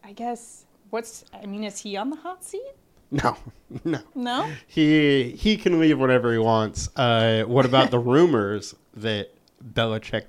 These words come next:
Speaker 2: Brady reunion next year?
Speaker 1: No.
Speaker 2: <laughs> I don't think so either.
Speaker 1: No, not happening. I
Speaker 2: Yeah.
Speaker 1: think they've been there, done that. All right.
Speaker 2: Yeah, I agree.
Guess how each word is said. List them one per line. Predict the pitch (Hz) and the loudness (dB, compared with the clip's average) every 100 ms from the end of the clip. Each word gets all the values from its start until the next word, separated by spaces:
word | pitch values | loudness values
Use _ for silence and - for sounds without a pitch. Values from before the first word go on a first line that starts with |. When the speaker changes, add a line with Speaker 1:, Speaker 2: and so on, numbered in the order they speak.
| 110 | -10
Speaker 2:
Brady | 104 107 131 117 98 101 - | -8 -6 -6 -8 -10 -14 -16
reunion | 95 101 117 147 113 92 | -14 -8 -2 0 0 -4
next | 87 90 - - | -10 -12 -14 -16
year? | 80 85 _ | -14 -14 _
Speaker 1:
No. | - 214 170 135 - _ | -12 -10 -10 -14 -20 _
Speaker 2:
<laughs> | _ _ - | _ _ 0
I | 151 190 - 127 | 4 4 4 2
don't | 120 104 | 2 0
think | 107 | -6
so | - 101 | -8 -6
either. | 101 247 | -4 -4
Speaker 1:
No, | 247 226 180 180 208 233 - _ | -2 -2 -4 -4 -6 -12 -16 _
not | 269 254 262 | 0 2 4
happening. | 214 185 196 196 | 2 0 -6 0
I | |
Speaker 2:
Yeah. | 247 | 2
Speaker 1:
think | 285 254 | 2 2
they've | 247 240 208 - _ _ | 2 2 -4 -10 _ _
been | - 254 | -2 0
there, | 247 254 233 | 2 0 0
done | 220 220 208 | 0 0 0
that. | 202 190 - - | -2 -4 -6 -10
All | 175 | -8
right. | 165 170 175 175 - _ | -8 -6 -8 -8 -16 _
Speaker 2:
Yeah, | 123 101 90 - - - | -10 -8 -8 -14 -20 -8
I | |
agree. | 107 98 92 95 | -6 -6 -6 -8